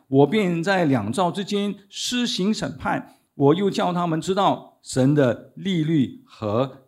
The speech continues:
典章。”然后我们又看，在这里呢，我们又看到摩西是大家所公认的这个领袖。当我们想起摩西，刚才我们就说过了嘛，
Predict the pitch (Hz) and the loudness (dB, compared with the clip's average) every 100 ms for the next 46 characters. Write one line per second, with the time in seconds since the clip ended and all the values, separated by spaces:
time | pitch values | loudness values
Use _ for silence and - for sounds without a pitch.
0 | _ 110 82 - 117 120 - _ _ _ | _ -12 -12 -8 -6 -6 -10 _ _ _
1 | _ - 151 190 160 - _ - 131 151 | _ -4 2 4 2 -6 _ 0 2 4
2 | 175 190 151 113 - _ _ _ _ _ | 4 2 0 -2 -10 _ _ _ _ _
3 | _ _ _ 226 220 180 233 170 120 135 | _ _ _ 0 0 2 2 4 4 4
4 | 151 147 - _ 131 156 185 190 190 185 | 2 -2 -20 _ 2 4 2 2 0 0
5 | 220 233 233 240 233 220 - 233 220 196 | 2 0 0 -2 -4 -6 -10 -6 -4 -4
6 | 190 214 208 208 - 104 - 202 226 233 | -6 -8 -8 -8 -8 -8 -8 -8 -6 -6
7 | 240 240 233 226 170 135 110 - _ _ | -6 -6 -6 -6 -4 -2 -4 -6 _ _
8 | - 160 131 123 104 90 _ _ _ 92 | -4 -2 -2 -2 -4 -8 _ _ _ -20
9 | 87 - 139 - _ _ _ _ 135 139 | -20 -8 -8 -8 _ _ _ _ -2 0
10 | 113 135 117 139 110 120 135 143 139 139 | -2 -4 -6 -8 -6 -4 -4 -4 -4 -4
11 | 139 127 127 104 107 107 139 139 127 113 | -6 -4 -6 -6 -10 -6 -4 0 0 -2